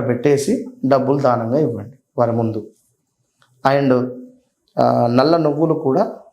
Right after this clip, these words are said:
దానంగా ఇచ్చే ప్రయత్నం చేయండి. ఇక్కడ, ఇక్కడ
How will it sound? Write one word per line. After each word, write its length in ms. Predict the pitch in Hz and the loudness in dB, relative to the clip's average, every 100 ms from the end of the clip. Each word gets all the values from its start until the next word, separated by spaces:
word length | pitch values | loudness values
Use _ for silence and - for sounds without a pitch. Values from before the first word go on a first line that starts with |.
| - | -2
దానంగా 340 | 127 123 123 117 | 0 2 0 0
ఇచ్చే 160 | 117 117 117 | -2 -2 -2
ప్రయత్నం 320 | 110 110 151 160 | -4 -4 -4 -4
చేయండి. 280 | 113 120 110 | -2 -2 -4
ఇక్కడ, 160 | 104 104 - _ _ _ _ _ _ _ _ - | -10 -14 -14 _ _ _ _ _ _ _ _ -8
ఇక్కడ 180 | 131 160 | 2 4